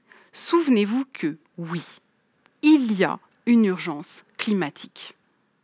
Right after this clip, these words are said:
Mais plus urgent encore, il y a la paix dans le monde. Or, nos voyages participent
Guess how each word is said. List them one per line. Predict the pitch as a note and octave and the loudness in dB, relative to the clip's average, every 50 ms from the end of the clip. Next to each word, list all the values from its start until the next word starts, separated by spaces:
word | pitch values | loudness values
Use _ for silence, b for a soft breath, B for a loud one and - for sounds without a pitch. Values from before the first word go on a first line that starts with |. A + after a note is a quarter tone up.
| _ _ _ _ _ _ _ _ B B B B B B B B B | _ _ _ _ _ _ _ _ B B B B B B B B B
Mais | A3+ A3 A3+ | 4 4 4
plus | A3 - - - E4 G4 G#4+ G#4 - - | 2 -2 -4 -2 0 0 0 -2 -4 -6
urgent | G3+ G3 F3+ F#3 G3+ D4+ D#4+ _ _ _ - | -6 -6 -4 -4 -4 -4 -6 _ _ _ -6
encore, | G3 F#3+ - - - E3+ D3 D3 D#3+ F#3 - - - _ _ _ _ _ _ _ | -6 -4 -4 -6 -6 -6 -6 -6 -8 -12 -16 -18 -20 _ _ _ _ _ _ _
il | - G3 F#3+ F3+ F3+ | -8 -6 -6 -4 -2
y | G#3 | 0
a | A3 A3+ | 0 0
la | G#3 F3 C#3 D#3+ _ _ _ - | 0 -4 -8 -10 _ _ _ -4
paix | G3+ F3 D#3 | -4 -2 -2
dans | C#3+ D3 C3+ | -4 -8 -10
le | C#3 C#3+ | -10 -8
monde. | D3+ D3 - - - - - _ _ _ _ _ _ _ _ B B B B B B B B B B B B - | -8 -10 -10 -12 -18 -20 -20 _ _ _ _ _ _ _ _ B B B B B B B B B B B B 2
Or, | - B3+ C4+ C4 - - _ - | 2 4 2 2 -2 -6 _ 0
nos | G#3 A3 A3+ A#3 | 2 4 4 4
voyages | A3 G#3 A3+ A3 G#3+ G#3+ A3+ A#3+ C4 C#4 C#4+ C4+ B3+ - B B B B B B B B B B B B B B B - | 4 2 2 2 2 4 4 4 4 2 0 -2 -4 -8 B B B B B B B B B B B B B B B 2
participent | C4 - - - - - C#4 - - F4+ F4 D#4 - - | 2 2 2 0 -2 -2 -2 0 2 4 2 2 2 -2